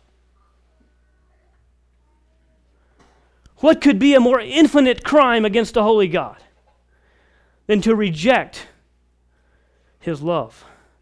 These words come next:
and to reject the solution that God provides at great cost to himself. The solution that God provides in order to save us from ourselves and to save us from his wrath and his judgment.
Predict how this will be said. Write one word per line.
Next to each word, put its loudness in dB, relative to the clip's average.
and -2
to -2
reject -2
the -2
solution 0
that 0
God 2
provides 0
at -6
great -2
cost -4
to -6
himself. -10
The -4
solution 0
that 0
God 4
provides 2
in -4
order 0
to -4
save 2
us 4
from -4
ourselves -4
and 0
to -4
save 0
us 2
from -4
his -4
wrath -4
and -12
his -12
judgment. -14